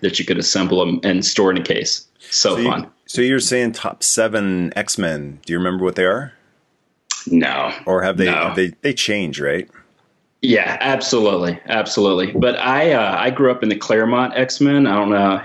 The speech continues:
Speaker 2: Yep,
Speaker 1: the,
Speaker 2: me too.
Speaker 1: the eighties Chris Claremont. I, oh, I worship those, those comics, and I read every one. And so I, I bought,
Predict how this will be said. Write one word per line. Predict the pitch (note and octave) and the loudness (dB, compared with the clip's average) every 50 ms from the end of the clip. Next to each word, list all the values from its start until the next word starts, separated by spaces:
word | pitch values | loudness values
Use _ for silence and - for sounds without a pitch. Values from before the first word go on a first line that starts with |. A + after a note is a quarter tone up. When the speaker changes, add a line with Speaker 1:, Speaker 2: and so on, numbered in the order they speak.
| - - | -8 -8
Speaker 2:
Yep, | - F2 E2+ | -2 0 2
Speaker 1:
the, | G2+ G2 G2 G2 F#2+ | 4 4 4 2 0
Speaker 2:
me | - | 0
too. | - | 0
Speaker 1:
the | A2 G2 - - | 0 0 2 0
eighties | A2 A2+ A#2 A#2+ A#2 A2+ A2+ A2 - - - - - _ _ _ - | -2 0 0 -2 -2 -2 0 -2 -2 -2 -4 -6 -14 _ _ _ -4
Chris | - - B2 A2+ - | 0 2 2 2 0
Claremont. | - - - A2 G#2+ G#2+ G#2 G2+ G2 G2 F#2+ F#2 - - - | -2 -2 0 2 2 4 2 2 2 0 0 -4 -6 -6 -4
I, | G2 G2 G2+ G#2 G#2+ A#2 B2 C3 D3 D3+ - - _ _ _ _ _ _ _ _ _ _ _ _ _ _ _ _ - | -2 0 2 2 2 2 2 0 0 -2 -8 -14 _ _ _ _ _ _ _ _ _ _ _ _ _ _ _ _ -2
oh, | - - B2 - | 0 2 2 2
I | - G#2 G2 G2+ | 2 2 2 2
worship | G2 A2 A2+ A2+ - - B2 - - | 2 2 2 2 2 0 -2 0 2
those, | A2 G2+ G2+ G2+ G2+ - - - - - - | 2 4 4 2 2 0 -2 -2 -4 -4 0
those | A2+ A2 G#2+ G2+ G#2 | 2 2 2 2 0
comics, | - - A2 G#2 G#2 G#2+ G#2 - - | -2 0 0 2 2 0 0 0 0
and | G#2 G#2 | 0 2
I | G2+ | 2
read | G2+ F#2+ G#2+ G#2 G2+ G2+ - | 4 4 4 2 2 2 2
every | A2+ A2 A2+ A#2+ B2+ B2 | 2 2 2 2 2 2
one. | A#2 G#2 G2+ G2 G2 G2+ G2+ G#2+ A#2 - - _ _ - - - | 2 2 2 2 2 2 0 0 -2 -4 -8 _ _ -20 -8 -4
And | A2+ G#2+ | -2 0
so | G2+ - A#2 A2+ | 2 2 2 2
I, | G#2+ C2+ F2 A2+ A2+ A2 - - A2+ A2+ | 2 2 0 0 0 0 -2 0 0 0
I | |
bought, | G#2+ G2+ A2+ A2 G#2 G2+ F#2+ - - | 2 2 4 4 4 2 0 -2 -6